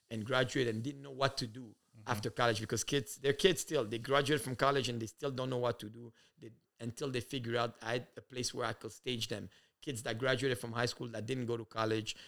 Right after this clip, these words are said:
Speaker 1: I had a place to stage them, what I call the Pro Profile, a place where you can have the same discipline, the structure of a team while you play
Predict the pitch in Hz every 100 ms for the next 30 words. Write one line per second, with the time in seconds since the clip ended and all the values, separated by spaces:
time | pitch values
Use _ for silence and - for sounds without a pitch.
0 | - _ 117 117 117 120 117 - 113 120
1 | 110 107 104 107 113 104 120 113 - 113
2 | 110 117 117 113 - 120 107 113 107 -
3 | 107 107 110 95 _ _ _ 104 110 -
4 | 127 127 127 - - 131 113 104 - 113
5 | - 110 104 - 127 117 110 110 104 117
6 | 117